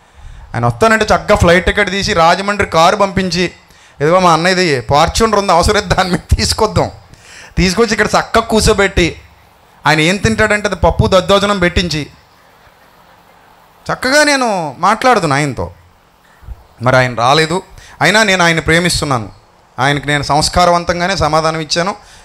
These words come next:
ఇప్పటికీ అదే సంస్కారంగా చెప్తున్నాను. ఆయన నా ప్రభు ప్రేమించినప్పుడు నేనెంతటోని ద్వేషించడానికి? నా ప్రభువే ఆయన ప్రేమిస్తున్నాడు. So కాబట్టి నేను కూడా రాధా మనోహర్ దాస్ గారిని, అందరినీ ఎవరెవరైతే ప్రభువుని దూషిస్తున్నారో అందరినీ నేను ప్రేమిస్తున్నా.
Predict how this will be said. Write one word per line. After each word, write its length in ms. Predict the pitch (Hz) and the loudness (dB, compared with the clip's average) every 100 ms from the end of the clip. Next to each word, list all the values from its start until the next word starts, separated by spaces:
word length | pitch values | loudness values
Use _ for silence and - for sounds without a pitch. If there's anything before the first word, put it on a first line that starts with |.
| - | -14
ఇప్పటికీ 300 | - 170 175 | -2 0 2
అదే 180 | 170 175 | 2 0
సంస్కారంగా 760 | 160 160 - 165 165 160 139 - - | 0 -2 0 0 2 0 0 -4 -8
చెప్తున్నాను. 440 | 123 165 170 180 196 - - - | -6 -2 -2 -2 -4 -14 -20 -10
ఆయన 220 | 113 135 147 | -2 -2 0
నా 140 | 143 | 0
ప్రభు 340 | 127 131 139 | 2 0 2
ప్రేమించినప్పుడు 640 | 208 208 214 214 208 202 202 | 2 2 2 -2 -4 -2 0
నేనెంతటోని 560 | 185 196 196 185 202 | 0 -2 -4 -6 -6
ద్వేషించడానికి? 760 | 180 185 196 180 190 190 180 170 - _ _ _ _ _ _ - - - | -2 -2 -2 -6 -4 -4 -4 -6 -10 _ _ _ _ _ _ -20 -14 -6
నా 40 | |
ప్రభువే 400 | 120 127 139 196 | 0 2 4 4
ఆయన 180 | 233 226 | 4 2
ప్రేమిస్తున్నాడు. 640 | 202 208 208 - 170 123 - _ _ _ - | -2 -2 -2 -2 -2 -4 -10 _ _ _ -8
So 60 | 165 | 0
కాబట్టి 260 | 175 202 170 | 4 4 2
నేను 220 | 190 233 | 2 4
కూడా 420 | 240 240 233 208 | 4 6 6 6
రాధా 280 | 185 190 208 | 4 4 2
మనోహర్ 360 | 208 202 196 | 2 2 2
దాస్ 240 | 185 185 185 | 4 0 2
గారిని, 400 | 190 185 190 180 - _ _ 143 | 0 0 -2 -10 -14 _ _ -6
అందరినీ 420 | 214 302 294 151 - - _ _ - - - | 0 2 2 -2 -10 -20 _ _ -20 -20 -6
ఎవరెవరైతే 500 | 127 160 180 175 175 | 0 4 2 2 -2
ప్రభువుని 340 | 156 151 170 | -2 -2 -2
దూషిస్తున్నారో 520 | 156 156 - 170 202 | -4 -4 -6 -2 0
అందరినీ 300 | 160 175 220 | 0 -2 -2
నేను 160 | 202 165 | -4 -4
ప్రేమిస్తున్నా. 580 | 143 135 127 - 95 | -2 -2 -2 -4 -6